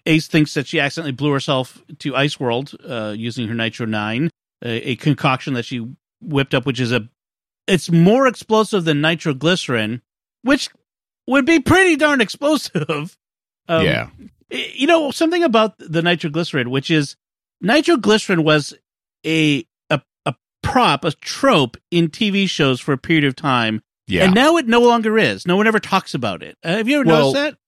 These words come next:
Speaker 2: yeah, we have other explosives now that have become used. I mean, nitroglycerin is sort of an old school explosive that was invented early on.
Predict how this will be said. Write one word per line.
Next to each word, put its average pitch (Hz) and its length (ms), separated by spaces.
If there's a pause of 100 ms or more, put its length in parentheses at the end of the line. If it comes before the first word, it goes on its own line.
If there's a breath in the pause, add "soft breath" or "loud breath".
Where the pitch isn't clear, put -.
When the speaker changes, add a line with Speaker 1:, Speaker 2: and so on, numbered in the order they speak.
(120)
Speaker 2:
yeah, 139 400
we 143 260
have 175 320
other 139 360
explosives 107 760
now 104 400
that 87 240
have 95 240
become 90 420
used. 90 320
I 104 40
mean, 101 220
nitroglycerin 117 1000
is 98 340
sort 120 400
of 107 160
an 90 240
old 104 500
school 92 960
explosive 85 1000
that 85 160
was 87 160
invented 90 480
early 87 400
on. 76 560